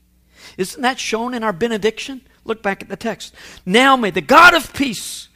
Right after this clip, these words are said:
who brought again from the dead our Lord Jesus, the great shepherd of the sheep, by the blood of the eternal covenant."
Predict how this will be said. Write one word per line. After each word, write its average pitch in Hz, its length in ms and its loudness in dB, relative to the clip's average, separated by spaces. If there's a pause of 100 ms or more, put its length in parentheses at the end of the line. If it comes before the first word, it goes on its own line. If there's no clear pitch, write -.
(300)
who 262 200 4
brought 190 680 -2
again 262 520 -4
from 269 200 -8
the 247 100 0
dead 175 440 -2 (200)
our 196 160 2
Lord 277 480 2
Jesus, 214 440 -6
the 196 120 0
great 214 520 2
shepherd 277 460 -8
of 269 120 -14
the 269 60 -8
sheep, 214 360 -10
by - 100 -20
the 196 120 -8
blood 180 640 -8 (800)
of 196 160 -2
the 180 180 -10
eternal 170 400 -10
covenant." 143 460 -6